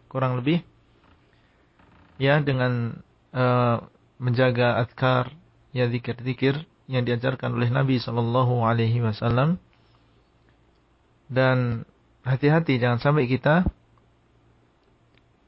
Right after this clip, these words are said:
menuduh seseorang tanpa bukti.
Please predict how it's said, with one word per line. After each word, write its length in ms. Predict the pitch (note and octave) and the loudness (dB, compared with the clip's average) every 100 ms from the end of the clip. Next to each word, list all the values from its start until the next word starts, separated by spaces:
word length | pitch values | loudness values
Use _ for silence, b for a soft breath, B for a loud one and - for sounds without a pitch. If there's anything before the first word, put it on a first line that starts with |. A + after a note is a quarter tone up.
| _ _ C3 | _ _ 0
menuduh 400 | C#3 F#3+ F3 - | 2 4 4 4
seseorang 560 | C3 - B2 C#3+ E3+ | 2 2 4 4 2
tanpa 560 | C3+ A#2+ A#2+ C#3 D3+ - _ _ _ _ _ _ | 2 0 2 2 2 0 _ _ _ _ _ _
bukti. 480 | D3 D3+ - A2 | -2 -2 -2 -2